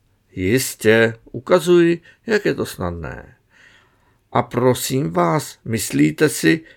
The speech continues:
že by šla použít jako stativ k fotoaparátu, když se tak šikovně dá skládat?“ „Tak to tedy opravdu nevím.“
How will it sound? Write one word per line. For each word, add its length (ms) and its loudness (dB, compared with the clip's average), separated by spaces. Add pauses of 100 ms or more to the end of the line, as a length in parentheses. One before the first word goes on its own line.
že 180 2
by 140 2
šla 220 2
použít 680 2 (180)
jako 280 0
stativ 480 -2
k 80 -20
fotoaparátu, 1040 -2 (320)
když 220 -4
se 120 -2
tak 160 -2
šikovně 460 -2
dá 200 -2
skládat?“ 760 0 (640)
„Tak 340 4
to 180 0
tedy 360 2
opravdu 720 0
nevím.“ 560 -8